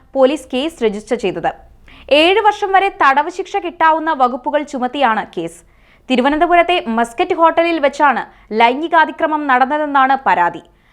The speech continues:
അതിനിടെ സിദ്ദിഖ് മുൻകൂർ ജാമ്യത്തിന് ശ്രമം തുടങ്ങിയെന്നാണ്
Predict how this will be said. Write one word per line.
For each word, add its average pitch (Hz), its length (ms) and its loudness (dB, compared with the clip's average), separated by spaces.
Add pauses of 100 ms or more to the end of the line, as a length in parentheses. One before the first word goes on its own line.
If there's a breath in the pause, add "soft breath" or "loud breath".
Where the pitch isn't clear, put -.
(280 soft breath)
അതിനിടെ 392 380 0 (180)
സിദ്ദിഖ് 311 480 -6
മുൻകൂർ 277 440 -2
ജാമ്യത്തിന് 349 440 0 (140)
ശ്രമം 262 320 -2
തുടങ്ങിയെന്നാണ് 330 580 0